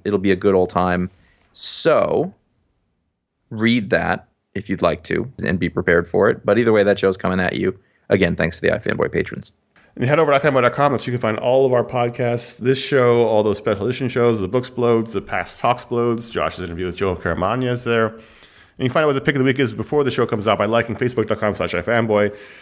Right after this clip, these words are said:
Speaker 2: and following iFanboy on Twitter, and also following us on Instagram at, at ifanboycomics. That's where you can find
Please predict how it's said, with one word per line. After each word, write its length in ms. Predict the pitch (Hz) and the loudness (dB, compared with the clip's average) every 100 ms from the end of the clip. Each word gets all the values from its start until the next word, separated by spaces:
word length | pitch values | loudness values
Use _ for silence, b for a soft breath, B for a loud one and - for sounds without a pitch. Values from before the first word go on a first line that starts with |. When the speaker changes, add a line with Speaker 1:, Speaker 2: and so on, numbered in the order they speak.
| B B | B B
Speaker 2:
and 120 | 131 | -2
following 300 | 131 160 156 139 | 2 2 2 2
iFanboy 200 | 139 131 | 2 2
on 60 | |
Twitter, 220 | 120 139 | 2 2
and 120 | 123 107 | 2 2
also 260 | 165 139 | 2 2
following 320 | 123 117 113 | 2 2 2
us 100 | 110 | -2
on 80 | 120 | -4
Instagram 380 | 131 117 104 95 - | -6 -2 -2 -2 0
at, 0 | |
at 460 | 120 117 - 113 - | -2 -2 -2 -2 -2
ifanboycomics. 880 | 113 104 95 - 131 123 117 - | -2 -2 -4 -2 -2 -2 -4 -6
That's 240 | - 90 - | -4 -4 -2
where 60 | |
you 80 | 101 | -4
can 100 | 98 | -2
find 380 | - 82 85 | 0 0 0